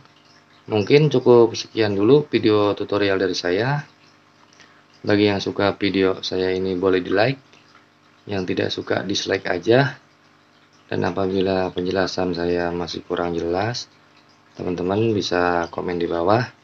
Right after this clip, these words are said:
Di sini juga saya masih belajar. Jadi, kita belajar bareng-bareng aja. Ya,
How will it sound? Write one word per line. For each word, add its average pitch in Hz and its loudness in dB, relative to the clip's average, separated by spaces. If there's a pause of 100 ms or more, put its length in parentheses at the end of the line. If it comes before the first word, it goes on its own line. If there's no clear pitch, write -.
(800)
Di - -6
sini 98 -2
juga 92 0
saya 87 -2
masih 85 -6
belajar. 95 -2 (1300)
Jadi, 101 0 (840)
kita 90 -2
belajar 87 -2
bareng-bareng 87 -4
aja. 80 -10 (1300)
Ya, 107 2